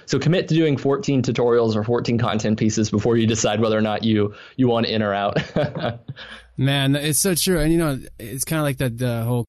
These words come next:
Speaker 2: the gas station competing with each other, you know, who's, like, a penny cheaper, you know? And I feel like the same thing happens to YouTubers. They're like, "Oh, so-and-so is putting out so much more. I need to turn it up. I need to put out so much more." But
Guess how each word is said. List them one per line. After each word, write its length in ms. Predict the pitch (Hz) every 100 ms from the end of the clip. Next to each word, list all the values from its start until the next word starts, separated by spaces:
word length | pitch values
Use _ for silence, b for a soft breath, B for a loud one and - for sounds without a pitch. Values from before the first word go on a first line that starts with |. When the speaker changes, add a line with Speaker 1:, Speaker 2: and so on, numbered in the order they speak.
| -
Speaker 2:
the 80 | 127
gas 320 | 135 135 127
station 340 | 143 131 131
competing 360 | 127 113 139 131
with 120 | 123
each 160 | 120 135
other, 160 | 131
you 80 | 123
know, 120 | 123
who's, 240 | 120 123 123
like, 120 | -
a 60 | -
penny 360 | 139 131 123
cheaper, 400 | - 135 127 139
you 100 | 127
know? 160 | 131 139 B 123 B
And 100 | 139
I 40 |
feel 160 | 135 175
like 160 | 156 151
the 80 |
same 180 | 147 170
thing 340 | 156 160 143 -
happens 600 | 85 131 143 143 139 -
to 80 | 131
YouTubers. 640 | 123 151 131 127 117 110
They're 140 | 120 120
like, 140 | 113
"Oh, 200 | 190 180
so-and-so 420 | - 208 185 165 165
is 120 | -
putting 200 | 170 165
out 180 | 151 139
so 140 | 180
much 240 | 156 131
more. 380 | 170 180 165 143
I 100 | 147
need 140 | 160 147
to 80 |
turn 180 | 131 156
it 80 | 147
up. 180 | 143 135
I 60 |
need 80 | 143
to 80 | 135
put 140 | 151
out 120 | 139 131
so 160 | 151
much 220 | 135 127
more." 240 | 147 147 127 B B B B 135
But 360 | 143 139 135